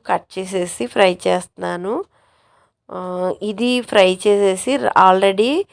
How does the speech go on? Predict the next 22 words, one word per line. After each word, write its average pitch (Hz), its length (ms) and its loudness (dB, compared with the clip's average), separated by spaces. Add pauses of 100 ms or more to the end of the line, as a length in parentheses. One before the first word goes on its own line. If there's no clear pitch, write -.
(360)
అక్కడ 196 200 -4
చూస్తున్నారు 202 680 -6
మీరు, 196 300 -4
ఒక 220 360 -4 (920)
గిన్నె 190 340 -2
కనిపిస్తుంది 196 680 -2
కదా, 190 260 -2
అందులో 190 380 0
రైస్ 196 460 0
పెట్టేశాను 185 600 -4
అనమాట. 175 460 -2 (680)
గ్యాస్ 196 400 0
మీద 233 220 0
ఏదో 202 480 4
ఒకటి 196 260 -4
అవుతూనే 190 560 -2
ఉంటుందండి. 185 960 -2 (420)
ఎందుకంటే 196 560 -2
మనకి 196 400 -6
టైమ్ 196 480 -4
సేవ్ 196 300 2
అవ్వాలనేసి 185 1040 2